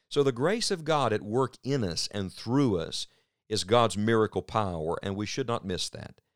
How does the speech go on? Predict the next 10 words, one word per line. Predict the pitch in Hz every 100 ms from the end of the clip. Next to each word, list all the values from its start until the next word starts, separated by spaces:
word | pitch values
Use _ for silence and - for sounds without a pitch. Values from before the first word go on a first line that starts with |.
| _ _ _ _
And | - 131
then | 180
I | 135
would | 113
say | - 117
this, | 101 104 87 98 - _ _ _
miracles | 110 117 151 147 - 110
still | - 131 120
happen | 104 104 - 90
today. | 92 78 82 -